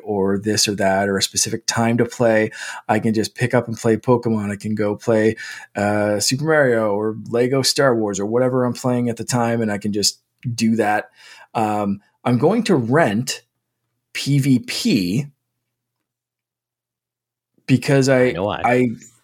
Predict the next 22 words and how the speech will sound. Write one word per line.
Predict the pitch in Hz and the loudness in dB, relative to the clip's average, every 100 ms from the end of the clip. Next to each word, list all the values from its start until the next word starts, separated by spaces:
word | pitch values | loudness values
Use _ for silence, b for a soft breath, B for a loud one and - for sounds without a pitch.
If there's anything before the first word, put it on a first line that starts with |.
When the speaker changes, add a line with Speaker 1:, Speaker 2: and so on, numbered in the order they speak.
| _ | _
Speaker 1:
I | - | -2
love | 127 123 120 127 | 0 4 2 2
Fortnite. | - 120 107 110 113 - | -2 0 0 0 -2 -2
I | 107 | -4
love | 104 107 117 | 0 -2 2
those | 131 139 | 2 2
kind | 156 151 | 2 0
of | 151 | 0
games. | 135 117 117 127 B B B B B B _ | 0 0 -2 -4 B B B B B B _
But | 113 | 0
again, | 127 156 190 139 139 165 - _ _ _ _ _ | 0 2 4 4 4 0 -8 _ _ _ _ _
P | - 135 139 | -6 0 2
V | 160 | 0
P | 143 - 208 156 135 - | -4 -4 0 2 2 0
allows | 120 120 117 123 123 | -2 2 2 2 2
me | 123 120 120 120 _ _ _ - | 0 0 -4 -6 _ _ _ -10
to | - | -4
not | 131 113 117 139 | -2 0 2 2
have | 147 131 | 4 2
other | - 120 123 | 2 0 0
people | - 117 117 110 | -2 -2 0 0
dependent | 113 - - - 117 120 113 | 0 -4 -4 0 2 2 0